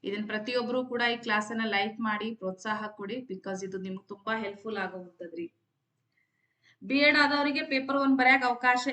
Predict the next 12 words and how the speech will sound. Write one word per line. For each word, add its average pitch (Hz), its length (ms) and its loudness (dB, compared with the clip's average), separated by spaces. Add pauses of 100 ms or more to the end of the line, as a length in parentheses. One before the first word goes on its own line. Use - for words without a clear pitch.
ಇಲ್ಲವಾ 233 360 2
ಈ 185 100 2
ಸರಿ? 180 420 -8 (1300)
Only 285 640 4 (240)
ಡಿ 233 100 -2
ಇ 262 260 0
ಡಿ 269 140 2
ಆಗ್ಬೇಕ್ರಿ. 269 880 0 (140)
ಓಕೆ, - 280 -10 (200)
and 262 100 0
degree. 202 520 -6 (2500)
ಸರಿ, - 420 -8